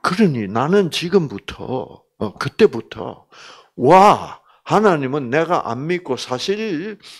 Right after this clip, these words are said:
음, 하나님이 너 이삭을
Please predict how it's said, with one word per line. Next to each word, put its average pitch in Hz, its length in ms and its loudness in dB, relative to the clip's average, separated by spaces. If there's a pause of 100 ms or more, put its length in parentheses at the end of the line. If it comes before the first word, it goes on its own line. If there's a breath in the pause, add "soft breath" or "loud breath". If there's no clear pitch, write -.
음, 110 340 -10 (1300 loud breath)
하나님이 147 840 -2 (360 soft breath)
너 135 220 2
이삭을 127 840 -2